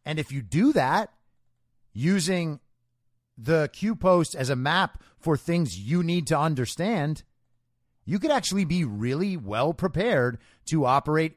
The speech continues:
in this information environment. But if you're the kind of person who sees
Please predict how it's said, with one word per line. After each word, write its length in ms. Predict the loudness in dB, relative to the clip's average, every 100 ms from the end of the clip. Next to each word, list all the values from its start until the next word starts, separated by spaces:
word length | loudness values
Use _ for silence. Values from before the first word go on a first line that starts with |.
| -6
in 120 | -4
this 180 | -2 -2
information 520 | 0 2 2 2 0
environment. 580 | 0 0 -4 -6 -16 -20 _ _ _ _ _ _ _ _ _ _ _ -20 _ -4
But 400 | -2 0 -4 -10 _ _ _ -6
if 160 | -6
you're 380 | -4 0 2 4
the 100 | 2
kind 340 | -2 -2 0
of 160 | -2 -2
person 720 | 2 2 2 -6 -8 -8 -10 _ _ _ _ _ _ _ -2
who 200 | 2 4
sees 540 | 2 2 0 -2 -6